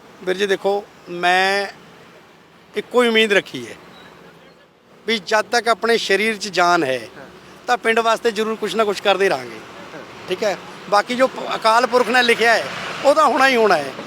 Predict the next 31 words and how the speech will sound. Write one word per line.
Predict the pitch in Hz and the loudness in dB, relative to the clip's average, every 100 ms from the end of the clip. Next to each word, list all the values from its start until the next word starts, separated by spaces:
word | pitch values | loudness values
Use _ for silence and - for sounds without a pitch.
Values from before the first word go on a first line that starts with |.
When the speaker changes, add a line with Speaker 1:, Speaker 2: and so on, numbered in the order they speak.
| - | -14
Speaker 2:
ਹਾਂ। | 156 - - 233 | -14 -14 -6 0
Speaker 1:
ਤੇਰੇ | 247 269 | 2 2
ਕਹਿਣ | 262 262 | 2 2
ਨਾਲ | 262 269 269 | 2 2 2
ਜਾਂ | 269 269 | 2 2
ਮੇਰੇ | 226 233 | 4 4
ਕਹਿਣ | 240 240 | 4 2
ਨਾਲ | 240 226 | 2 0
ਕੁਛ | 220 220 | -2 -2
ਨਹੀਂ | 190 | -2
ਹੋਣਾ। | 147 135 - - - | -2 -10 -16 -20 -6
ਜੇ | 202 247 | -2 2
ਪਰਮਾਤਮਾ | 220 214 220 247 247 | 2 4 2 2 0
ਨੇ | 247 | 2
ਮੱਥੇ | 226 - | 0 0
'ਤੇ | 233 | 0
ਲਿਖਾ | 214 202 190 | 0 0 0
ਕੇ | 208 220 | -2 -2
ਭੇਜਿਆ | 214 170 160 | -4 -4 -6
ਹੈ | 139 123 - - - | -8 -14 -20 -20 -6
ਤਾਂ | 226 | -4
ਜ਼ਰੂਰ | 180 165 165 | -2 -2 -4
ਪੂਰਾ | 170 208 214 | -4 0 2
ਹੋਵੇਗਾ, | 214 220 220 202 - - - | 2 2 0 -2 -8 -20 -8
ਨਹੀਂ | 233 | -4
ਤਾਂ | 240 240 | 0 2
ਸਾਰੀ | 233 240 | 2 0
ਜ਼ਿੰਦਗੀ | 233 240 240 | -2 -4 -6
'ਚ | 233 247 | -4 -2
ਝੋਲੀਆਂ | 240 226 233 | -2 -2 -4
ਚ-, | 214 | -4